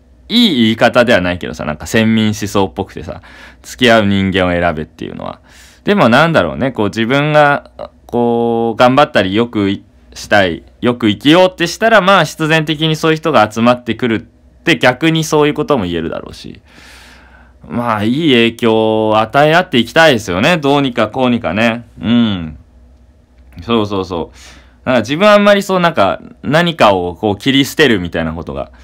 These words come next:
えー、結構苦手で。こう昔から愛着のある人とか物とかは、こうなんかゼロにできないんですよね。なんかね。うん。っていうのはありますね。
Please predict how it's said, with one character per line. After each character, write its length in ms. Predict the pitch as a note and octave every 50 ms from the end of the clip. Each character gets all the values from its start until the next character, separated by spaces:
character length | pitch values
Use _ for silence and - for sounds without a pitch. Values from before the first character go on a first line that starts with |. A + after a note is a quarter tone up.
| - - _ _ _ _ _ _ -
え 1800 | - F#2+ F#2+ F#2 F#2 F#2 F2+ F2 F2 F2 E2+ E2+ E2+ E2+ E2 E2 D#2+ D#2+ D#2 C2+ G#1+ - - - - - - G1+ G1+ G1+ - - - - - - -
ー、 40 | -
結 140 | - D#3 D3+
構 100 | B2 G#2+
苦 320 | A2 A#2 A#2 B2 B2 A#2
手 140 | - B2+ A#2
で。 240 | G#2+ G#2 - - - _ _ _ _ _ _ _ _ _ -
こ 140 | A2+ A#2+ A#2+
う 20 |
昔 400 | A#2+ B2+ C3 D#3 D3+ D3 - -
か 140 | - D#3 D#3
ら 160 | E3+ E3 C#3
愛 180 | C3 C3 B2+ A#2+
着 280 | - B2+ B2 - C3
の 160 | A#2+ B2 B2
あ 60 | B2 A#2+
る 100 | A2 G2+
人 300 | - - - - A#2+ G#2+
と 140 | G#2 F#2+
か 160 | - F2+ F2 F2
物 340 | F#2 G2 G2+ G#2+ A2+ A#2+
と 160 | A#2+ A#2 G2+ -
か 160 | A#2+ A#2+ B2
は、 340 | D3+ D#3 C#3+ A2 F2 - - _ - - - - - _ _ _ - - -
こ 400 | - F3 F3+ F3+ F3 F3+ F3 E3+
う 40 | E3
な 120 | E3+ E3+
ん 40 | D#3
か 500 | - G2+ F#2 - - - - - - - - - _ _ _ _ _ _ _ _ - G#2 A2+
ゼ 180 | G#2 D#3 F#3
ロ 120 | G3+ G3+ E3
に 100 | B2+ G#2
で 120 | G2 G2 F#2+
き 100 | - B2
な 140 | A2 F#2 D#2+
い 40 | D2+
ん 60 | C#2
で 80 | -
す 100 | - -
よ 80 | E2 D#2+
ね。 160 | B2+ B2+ B2
な 120 | A#2 G2 F#2+
ん 100 | F2+ D#2+
か 140 | D2 D2
ね。 260 | E2+ G2 G2+ F#2+ F#2+ - _ _ _ _ _ _ _ _ _ _ _ _ -
う 80 | F#2+
ん。 600 | G#2 G2+ G2 F#2+ F#2 F2+ E2+ E2 D#2+ C#2 A1+ G1+
っ 40 | G1+ - - - - - - - - - - - - G#1+ - - - A1 - - - - C2+ - -
て 100 | - A#2+
い 220 | A#2+ B2+ C#3+ C#3+
う 60 | C3+
の 120 | A#2 A2+ B2
は 320 | B2+ A#2+ G#2+ G#1+ - E2
あ 60 | E2
り 140 | E2+ F#2+ F#2+
ま 180 | G2 G2+ G#2 G2+
す 160 | - - -
ね。 340 | G#1+ G#1+ G1+ G1+ G1+ -